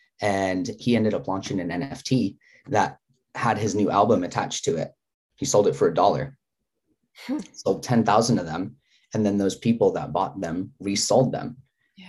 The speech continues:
Speaker 1: And you can write in the contract that when someone resells it, you make ten percent each time.
Speaker 2: Oh my goodness.
Speaker 1: And, like, so people are creating passive income, front-end income, and back-end income from this.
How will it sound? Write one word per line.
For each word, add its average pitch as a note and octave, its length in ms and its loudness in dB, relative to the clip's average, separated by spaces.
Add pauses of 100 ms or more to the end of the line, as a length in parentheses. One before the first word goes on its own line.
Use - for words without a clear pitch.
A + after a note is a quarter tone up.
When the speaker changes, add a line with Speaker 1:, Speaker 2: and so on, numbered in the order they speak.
Speaker 1:
And F#2+ 160 0
you G#2+ 80 0
can A#2 180 4
write G2 200 2
in F2+ 100 -2
the E2+ 80 -4
contract G#2 680 -2
that E2 140 0
when E2+ 100 -4
someone F#2+ 360 0
resells G#2 520 0
it, E2+ 200 0
you F#2+ 120 -4
make F#2 220 -2
ten F2 220 -2
percent F2 340 -4
each - 220 -6
time. G3+ 380 -4
Speaker 2:
Oh A3 120 -8
my F3+ 200 -10
goodness. F3 580 -14 (460)
Speaker 1:
And, G2 400 4
like, E2 220 -2
so - 200 2
people B2 240 0
are A#2 100 6
creating F#2 420 -2
passive G2 360 -2
income, G2 500 -2
front-end G2 460 -2
income, F2 380 -4
and E2 120 -6
back-end E2+ 380 -4
income - 580 -6 (100)
from - 280 -4
this. - 420 -8